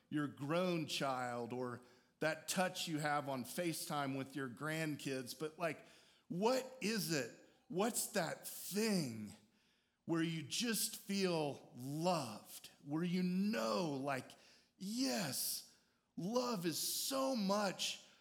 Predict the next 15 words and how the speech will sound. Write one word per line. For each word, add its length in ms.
a 80
part 720
of 180
who 260
I 320
am 640
that 100
I 140
feel 460
compelled 880
to 80
share 460
it 280
with 300
others? 640